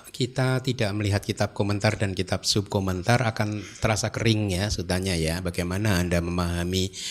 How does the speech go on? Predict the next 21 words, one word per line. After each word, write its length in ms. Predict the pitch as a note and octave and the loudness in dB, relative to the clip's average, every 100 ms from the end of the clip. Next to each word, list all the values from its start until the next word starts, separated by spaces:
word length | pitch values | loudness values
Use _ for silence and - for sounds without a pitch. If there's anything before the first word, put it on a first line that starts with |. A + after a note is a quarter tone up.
| - - | -6 -4
Anda 240 | B2+ C#3+ | -2 0
akan 160 | C3 B2 | 0 2
kehilangan 400 | A#2 G2+ G2 G2 | 4 4 0 2
konteksnya 840 | G#2 G2+ - G2 - - F#2+ F#2+ | 2 2 0 4 8 8 6 0
juga 480 | F2+ G2+ G#2 F2 E2+ | 2 2 4 4 0
begitu. 400 | E2+ F#2 F2 F2+ | -4 0 4 4
Tapi 400 | F2 F#2+ D3 D3+ | 4 2 2 2
ketika 480 | C3+ A#2+ G#2+ G#2+ G2+ | 0 -2 0 0 0
nanti, 640 | G2+ G2 F#2+ A2+ G2+ A#2+ C3+ - - - - | 0 -2 2 6 6 4 2 -10 -14 -12 -4
eh, 180 | G#2 G2 F#2+ | 2 4 4
Anda 160 | G2+ | 2
baca, 640 | F#2+ F#2+ - G#2+ G#2+ G#2 G2+ | 4 2 4 4 4 2 2
Anda 160 | F#2 | 0
dengarkan 720 | F2+ F#2 F2+ F2 G#2 G#2+ G#2 | 2 0 0 2 0 0 -2
penjelasan 560 | G2 F#2+ F#2 E2 F#2+ F#2 | -2 -2 0 2 0 0
dari 160 | F2+ E2+ | -2 -2
Atakata, 880 | - G#2 B2 D#3+ C3 F2 G2 C#3 | -2 0 2 2 2 2 2 -2
ini 400 | D#3+ B2+ F#3+ F3 | -2 0 0 0
menjadi 240 | D3+ C3 B2 | 0 0 0
sangat 320 | C3+ C#3 C#3 | -2 -2 -2
menarik 640 | D3 E3 C3 B2 C3 - | -2 0 0 -2 -4 -20